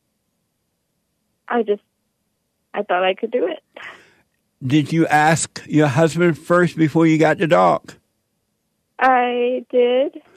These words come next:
Speaker 2: And what
Speaker 1: And he said, yeah. I mean,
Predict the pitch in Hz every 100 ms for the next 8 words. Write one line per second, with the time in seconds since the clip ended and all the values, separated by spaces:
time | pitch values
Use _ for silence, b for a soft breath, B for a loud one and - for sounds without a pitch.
0 | b - 143 - 240 233 262 - _ _
1 | _ _ _ _ _ _ _ _ _ _
2 | _ _ _ _ _ _ _ _ _ _
3 | _ _ _ _ _ _ 240 233 226 226
4 | 226 226 _ _ _ 220 220 214 214 240
5 | 262 254 240 226